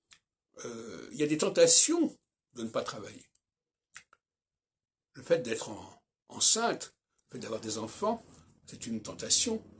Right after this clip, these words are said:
qui évite d'aller travailler quelque part. Même si c'est un travail, mais enfin, c'est pas le même genre de travail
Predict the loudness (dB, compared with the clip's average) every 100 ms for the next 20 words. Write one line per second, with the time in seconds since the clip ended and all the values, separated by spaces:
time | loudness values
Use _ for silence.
0 | -20 -18 -16 -10 0 0 0 -4 -4 -4
1 | -8 -8 -4 -4 -6 -8 -14 -14 -14 -14
2 | -16 -16 -16 -8 0 4 6 4 2 -2
3 | 4 8 8 8 4 -2 -2 -2 0 0
4 | 0 0 0 0 -6 -6 0 4 2